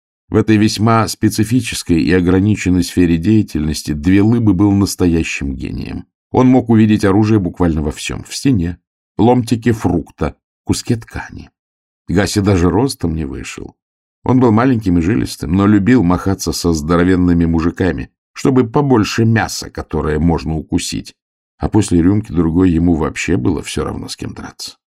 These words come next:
Он мог отмутузить соседа по стойке просто потому, что не в состоянии был в этот момент заехать коленом в пах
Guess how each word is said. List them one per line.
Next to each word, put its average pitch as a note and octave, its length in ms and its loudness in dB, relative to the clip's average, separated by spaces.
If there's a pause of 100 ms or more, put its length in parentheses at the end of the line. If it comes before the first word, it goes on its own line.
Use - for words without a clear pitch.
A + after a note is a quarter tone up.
(460)
Он A#2 160 2
мог A#2 260 2
отмутузить G#2+ 680 2
соседа F#2+ 460 0
по F2+ 180 -2
стойке F#2+ 440 -2
просто E2+ 420 -2
потому, F2+ 340 0
что - 200 -2
не F2+ 180 4
в F2+ 80 -4
состоянии F#2 640 0
был F2 240 0
в E2 60 0
этот E2+ 260 -2
момент F2 320 2
заехать E2 560 -2
коленом D#2+ 540 -2
в - 240 -18
пах - 360 -4